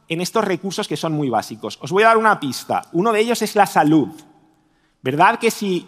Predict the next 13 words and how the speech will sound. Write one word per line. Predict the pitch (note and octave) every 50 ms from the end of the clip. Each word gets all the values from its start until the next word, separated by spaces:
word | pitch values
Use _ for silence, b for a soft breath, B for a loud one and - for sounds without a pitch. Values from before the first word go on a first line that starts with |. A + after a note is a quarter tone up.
| - D3
yo | C#3+ E3 F#3 - F3+
ahora | E3+ E3+ E3+ F3+ F#3 F3+ E3
me | C#3+ D#3+ E3
ha-, | E3+ - - - - - _ _ _ _ _
me | D#3 D#3 D#3+ D#3 D#3 D3+
da | D#3 D#3 E3
aquí | D#3+ -
un | E3+ D#3+
infarto, | D#3+ C#3+ C3 - - D#3+ D#3 D3+ C3+ D3 D3 C#3+ C3+ -
se | - - - D#3
acabó | C#3 C3 C#3 - C#3+ D3
la | C#3+ C3
fiesta? | - D3+ D#3 E3 - - - A#3 C4+ -